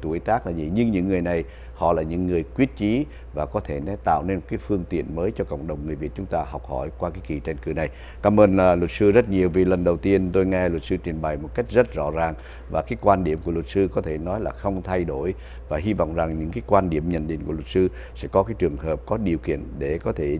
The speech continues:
diễn đến với tất cả các cử tri một cách dễ dàng để họ quyết định cái gì mà xảy ra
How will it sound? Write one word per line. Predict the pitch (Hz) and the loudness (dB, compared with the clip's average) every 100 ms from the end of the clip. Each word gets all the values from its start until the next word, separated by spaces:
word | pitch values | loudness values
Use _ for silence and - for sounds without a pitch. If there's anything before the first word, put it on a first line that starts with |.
| 76 | -2
diễn | 73 82 | -2 0
đến | 82 110 | 0 0
với | 113 | -2
tất | 117 123 | -2 -4
cả | 69 | -8
các | 76 - | -10 -6
cử | 78 | -4
tri | 92 92 | 0 0
một | 67 | 0
cách | 104 - | -6 -6
dễ | 73 | -4
dàng | 76 78 78 69 - - | -2 0 -2 -4 -12 -10
để | - | -6
họ | 73 | -6
quyết | 67 76 - | -2 -2 -2
định | 76 | -6
cái | 76 98 | -4 -2
gì | 82 73 71 | -2 -4 -6
mà | |
xảy | 67 71 | -6 -4
ra | 80 | -4